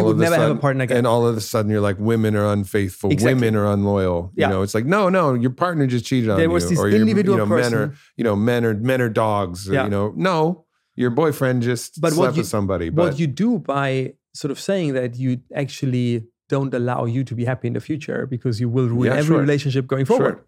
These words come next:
Speaker 2: Yeah.
Speaker 1: Sure. <laughs> Yeah.
Speaker 2: Sit down.
Speaker 1: Our cats always wanna steal the, <laughs> steal the limelight. For those of you watching on video, we have a, we have a big appearance by our large
Speaker 2: Aw.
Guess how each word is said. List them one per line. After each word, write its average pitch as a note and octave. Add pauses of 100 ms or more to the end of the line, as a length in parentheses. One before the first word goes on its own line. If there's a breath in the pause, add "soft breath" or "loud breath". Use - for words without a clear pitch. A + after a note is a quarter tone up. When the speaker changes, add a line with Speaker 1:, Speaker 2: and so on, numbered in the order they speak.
Speaker 2:
Yeah. - (300)
Speaker 1:
Sure. - (1400 loud breath)
<laughs> -
Yeah. G#2 (640 loud breath)
Speaker 2:
Sit -
down. D3+
Speaker 1:
Our A2
cats G#2+
always F#2+
wanna F2+
steal F2+
the, F2
<laughs> G2
steal C#3+
the B2+
limelight. A#2
For G#2+
those A2
of G#2
you G#2
watching G#2
on F#2+
video, F#2+
we F2+
have F2+
a, F2+ (260 loud breath)
we -
have G#2+
a G#2
big B2
appearance A2
by F2
our F2
large A#2
Speaker 2:
Aw. -